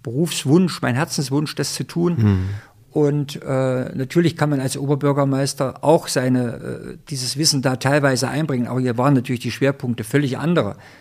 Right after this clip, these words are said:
Speaker 1: bei der Stadt. Wir haben das natürlich auch gemacht, aber es stand nicht im Vordergrund. Und so kann ich
Speaker 2: Klar.
Speaker 1: mein Wissen und vielleicht auch meine Kompetenz und mein gutes Netzwerk, was sich über die Jahrzehnte aufgebaut hat,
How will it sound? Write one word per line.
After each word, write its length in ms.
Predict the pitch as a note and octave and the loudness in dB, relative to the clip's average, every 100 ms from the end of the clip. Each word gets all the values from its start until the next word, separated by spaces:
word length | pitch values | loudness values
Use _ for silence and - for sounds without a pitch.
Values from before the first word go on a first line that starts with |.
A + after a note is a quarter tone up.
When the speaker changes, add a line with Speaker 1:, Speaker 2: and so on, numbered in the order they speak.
| - _ | -20 _
Speaker 1:
bei 120 | - | -6
der 120 | G#2+ | -4
Stadt. 440 | - - A2+ - A2+ | -4 -4 -4 -6 -4
Wir 80 | |
haben 120 | A#2 A#2 | 0 0
das 180 | G#2+ | -2
natürlich 320 | B2 - A2 - | -6 -8 -12 2
auch 220 | E3 - | 2 2
gemacht, 400 | E3 D3+ - - - - _ | 0 0 -2 -14 -20 -20 _
aber 200 | - A#2 | -4 -4
es 140 | B2+ - | -6 -2
stand 220 | C3 C#3+ | -2 -2
nicht 120 | B2 | -2
im 60 | A#2 | -2
Vordergrund. 360 | D3 D3 C3+ | -2 -2 -4
Und 60 | C3+ | -4
so 140 | C3+ | -4
kann 180 | D3+ D3 | -2 -2
ich 60 | C#3 | 2
Speaker 2:
Klar. 180 | G2+ F#2+ - _ _ | 2 2 -8 _ _
Speaker 1:
mein 200 | A#2+ B2 | 0 2
Wissen 340 | E3 F#3 F#3 - | 4 4 2 0
und 300 | C3+ B2+ - - | -2 -4 -6 -12
vielleicht 340 | - C#3 D3+ | 0 0 0
auch 100 | D3 | -2
meine 220 | C#3 B2 | 0 0
Kompetenz 500 | B2 C3+ B2+ D#3+ F3+ | 0 -2 0 0 0
und 60 | D#3 | 0
mein 140 | A#2+ | 0
gutes 280 | B2 D#3 A#2+ | 0 -2 0
Netzwerk, 440 | D3+ D#3+ C#3+ C3 C3+ | -2 -2 -2 -2 -2
was 100 | C3 | -6
sich 140 | B2 | -6
über 120 | C3 | -6
die 100 | C3 | -4
Jahrzehnte 440 | B2+ C3+ C3 C3+ C#3 | -4 -4 -4 -4 -4
aufgebaut 500 | C3+ B2+ B2 B2 B2+ | -6 -6 -4 -6 -8
hat, 160 | - | -12